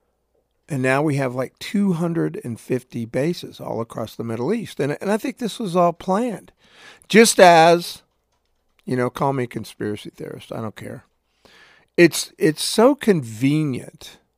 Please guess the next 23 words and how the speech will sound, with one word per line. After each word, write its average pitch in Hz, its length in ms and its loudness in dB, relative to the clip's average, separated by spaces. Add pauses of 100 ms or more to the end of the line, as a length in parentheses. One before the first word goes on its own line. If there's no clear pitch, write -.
(300)
for - 200 -6
the 139 120 0
military-industrial 135 1200 0
complex - 880 -6 (840)
that 135 680 2 (1800)
it 143 160 -2
seems 196 500 0
when 127 300 -2
one 151 320 0
war 135 460 0
ends, 113 760 -6 (880)
another 160 360 -2
one 165 280 -2
always 147 600 -6 (180)
begins. 185 760 -4 (680)
We 214 300 6
have 180 240 4
been 147 320 2
in 131 200 -4
a 113 100 -2
state - 760 0
of 139 180 -2
war, 120 920 2